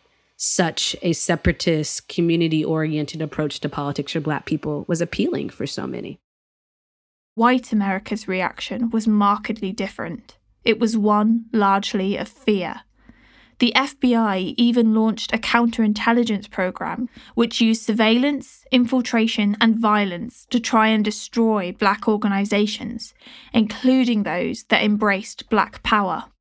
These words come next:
Speaker 1: Like I said, Black Power in its basic sense, just like Black nationalism, are representations of community control, self-defense, self-determination, right? Self-respect.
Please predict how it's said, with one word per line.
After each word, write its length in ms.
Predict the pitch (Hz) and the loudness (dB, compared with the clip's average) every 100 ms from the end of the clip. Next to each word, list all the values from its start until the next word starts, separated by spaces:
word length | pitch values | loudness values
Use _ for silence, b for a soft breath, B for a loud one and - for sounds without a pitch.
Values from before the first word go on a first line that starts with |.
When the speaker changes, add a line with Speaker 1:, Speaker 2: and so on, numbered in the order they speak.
| _ _ | _ _
Speaker 1:
Like 180 | 240 262 | 2 2
I 40 | |
said, 240 | 247 185 175 | 2 0 0
Black 220 | 226 - | 0 0
Power 420 | - 262 269 262 | 0 2 4 4
in 220 | 233 214 | 2 2
its 140 | 196 - | 0 2
basic 320 | 208 202 190 | 0 2 -2
sense, 260 | - 185 - | 0 0 0
just 160 | 180 | -2
like 160 | 180 165 | 0 0
Black 260 | 175 160 | 0 0
nationalism, 680 | 185 170 180 180 170 170 170 | 0 0 0 0 0 2 0
are 100 | - | 0
representations 720 | 170 170 170 170 170 165 160 | 0 0 0 -2 -2 -2 -2
of 140 | 156 156 | -2 -4
community 340 | - 190 175 | -2 0 0
control, 380 | 170 165 190 165 | -2 -4 -2 -2
self-defense, 640 | - 185 170 170 - 175 - | -2 -2 0 -2 0 -2 -2
self-determination, 1040 | 170 - 175 180 170 165 165 - - - | -4 -2 -2 -2 -2 0 -2 -4 -8 -4
right? 220 | 165 170 | -2 -2
Self-respect. 880 | - 185 - 175 - - - - - | 0 0 0 -4 -4 -4 -4 -6 -12